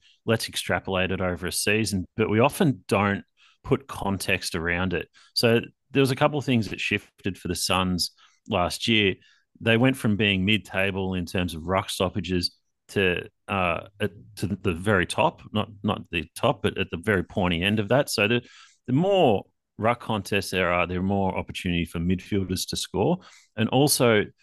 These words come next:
the meters gained per disposal. So they're a bit more chip, chip, a bit more marks taken per game. Again, more opportunity for <laughs> fantasy points. So really, it was the best of both worlds shifting back, uh,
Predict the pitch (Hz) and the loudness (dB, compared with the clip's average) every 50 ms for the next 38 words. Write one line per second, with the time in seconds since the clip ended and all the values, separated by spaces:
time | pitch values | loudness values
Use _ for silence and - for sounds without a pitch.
0 | _ _ _ _ - 90 90 95 104 107 113 107 98 85 - 107 98 95 95 92 | _ _ _ _ -4 -2 0 2 4 4 4 4 2 0 -2 -2 -2 -2 -2 -4
1 | 90 - 110 95 90 87 85 - - - 92 87 90 92 78 85 80 - - 92 | -4 -2 -2 0 0 0 -2 -6 -4 -2 0 0 0 0 -2 -4 -8 -6 -2 0
2 | 87 92 95 98 104 98 127 135 - - 123 113 - 113 107 98 - - 101 - | 2 2 2 2 2 2 2 0 0 0 -2 -2 0 0 0 0 -2 -4 -4 -4
3 | - - 95 87 - _ _ _ _ _ _ _ _ _ - - - - - 135 | -4 -4 -4 -4 -4 _ _ _ _ _ _ _ _ _ -20 -20 -10 -2 -2 2
4 | 120 117 110 101 95 95 95 98 98 92 - - - - - 98 90 87 - 95 | 2 4 4 4 4 4 4 2 0 -2 -4 -10 -8 -4 0 0 0 0 0 -2
5 | 87 90 - _ _ - - 104 92 87 85 76 82 87 87 90 92 92 90 82 | -2 -4 -4 _ _ -4 0 2 2 2 0 0 0 0 2 2 2 2 0 -2
6 | - - - - - _ _ _ _ _ - - 90 - 117 110 113 117 110 104 | -4 -10 -20 -20 -20 _ _ _ _ _ -12 -10 -4 0 2 4 4 4 4 2
7 | 95 90 - 95 90 _ _ _ - - 104 101 101 101 92 - 104 - - 98 | 0 -4 -8 -16 -18 _ _ _ -6 -2 0 2 2 2 0 -2 -6 -4 -2 -2
8 | 87 87 85 80 - - - - 113 110 131 117 - - 104 - - - 104 101 | -2 -2 -2 -4 -6 -6 -4 -2 2 2 2 2 2 0 -4 -4 -2 0 0 0
9 | 87 - - - 110 104 101 95 - - - - - - - 127 147 151 143 123 | 0 -2 -2 0 2 2 2 2 -2 -6 -20 -20 -8 0 4 6 8 8 8 8
10 | 120 120 117 - - 104 92 - 123 123 120 - - 113 90 - 104 101 98 95 | 8 6 2 0 0 -2 0 2 2 2 2 0 -4 -4 -2 0 0 0 0 0
11 | - - 95 95 104 110 104 98 92 80 - - - - - - 120 - - 110 | -2 -4 -2 0 2 2 2 0 0 -4 -6 -12 -10 -8 -4 -4 -4 -2 -2 -2
12 | 92 87 98 98 98 98 - - - _ _ _ _ - - 78 80 82 76 71 | -2 0 2 2 2 0 -2 -8 -20 _ _ _ _ -6 -4 -2 -2 -2 -2 -2
13 | - | -6